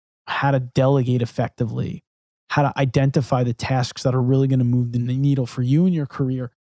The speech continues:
and for your company. So please, please consider joining us at Engineer to Manager. That's engineer to manager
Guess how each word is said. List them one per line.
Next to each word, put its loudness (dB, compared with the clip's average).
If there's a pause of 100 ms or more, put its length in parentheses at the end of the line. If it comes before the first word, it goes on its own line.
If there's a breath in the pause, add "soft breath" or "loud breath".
(140)
and 2
for -2
your 0
company. 0
So -2 (120)
please, 2 (200)
please 2
consider 0
joining 0
us -2
at -12
Engineer 2 (320 loud breath)
to 4
Manager. 4
That's 0
engineer 2
to 0
manager -2